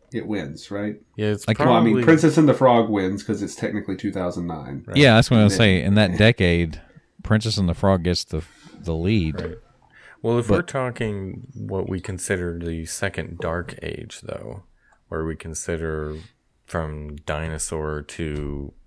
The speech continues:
Speaker 2: Bolt, or what is, what's the one right before Bolt, since John
Speaker 3: Meet the
Speaker 2: doesn't
Speaker 3: Robinsons was right before Bolt.
Speaker 2: Meet the Robinsons. So from, from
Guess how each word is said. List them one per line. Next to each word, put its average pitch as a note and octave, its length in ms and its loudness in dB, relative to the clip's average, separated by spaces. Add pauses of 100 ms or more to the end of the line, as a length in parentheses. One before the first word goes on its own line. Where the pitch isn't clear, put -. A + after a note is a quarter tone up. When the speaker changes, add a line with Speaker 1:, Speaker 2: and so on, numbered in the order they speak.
(180)
Speaker 2:
Bolt, D2+ 480 -4 (480)
or D2+ 400 -2
what D#2+ 220 -6
is, D#2 180 -6
what's D#2 200 -8
the E2 120 -4
one D#2+ 160 -6
right D2+ 160 -6
before C#2+ 240 -8
Bolt, C#2 360 -10
since - 220 -14
John D2 340 -12 (520)
Speaker 3:
Meet E2+ 220 -2
the D#2+ 60 -4
Speaker 2:
doesn't D#2+ 140 0
Speaker 3:
Robinsons D2+ 340 -4
was D#2 120 -4
right C#2+ 140 -2
before C#2 200 -6
Bolt. D2+ 300 -6
Speaker 2:
Meet E2+ 140 -4
the E2+ 80 -8
Robinsons. D#2 520 -6
So E2 220 -4
from, D#2 460 -10 (560)
from D#2 600 -10